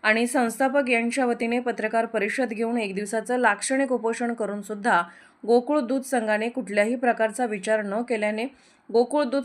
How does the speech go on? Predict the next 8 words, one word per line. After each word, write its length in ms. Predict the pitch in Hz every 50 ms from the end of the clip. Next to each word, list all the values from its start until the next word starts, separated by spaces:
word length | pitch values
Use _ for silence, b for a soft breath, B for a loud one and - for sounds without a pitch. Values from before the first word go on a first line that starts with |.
| - -
संघाच्या 440 | 269 233 208 220 220 214 240 247
संचालिका 680 | 247 - 247 214 202 202 233 233 233 233 233 233 233 247
सौ 180 | 240 - 247 247 247
शौमिका 460 | - 240 214 190 202 220 220 - 269
महाडिक, 520 | 262 247 214 208 214 233 233 226 185 160
शेतकरी 480 | 185 - 240 220 220 - - 247 262 269
संघटना, 520 | 262 - 233 202 214 233 233 - 247 247
जिल्हाध्यक्ष 640 | 247 208 208 190 196 220 233 220 196 220 214 - -